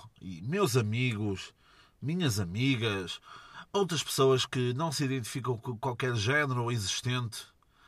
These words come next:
que semana! Mas que semana longa! Uma semana que mais parece um ano, mais parece uma década, cheia de coisas que aconteceram.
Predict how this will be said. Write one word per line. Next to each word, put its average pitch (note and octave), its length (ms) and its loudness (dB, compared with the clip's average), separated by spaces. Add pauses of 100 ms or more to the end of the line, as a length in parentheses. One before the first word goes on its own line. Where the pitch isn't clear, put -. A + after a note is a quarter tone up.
(240)
que B3+ 200 0
semana! G#2+ 880 2 (560)
Mas G3 320 2
que B3 220 -2
semana B2 640 2
longa! A2+ 520 2 (380)
Uma E3 140 0
semana C3+ 680 4
que A#2 140 -4
mais C3+ 220 4
parece B2 400 0
um G2 180 -4
ano, G2 380 -2 (320)
mais A2 320 0
parece G#2+ 360 -2
uma G2 160 -4
década, G#2 720 -4 (300)
cheia D#3+ 720 4
de A2+ 140 0
coisas A#2 600 4
que - 120 -6
aconteceram. F#2 800 -6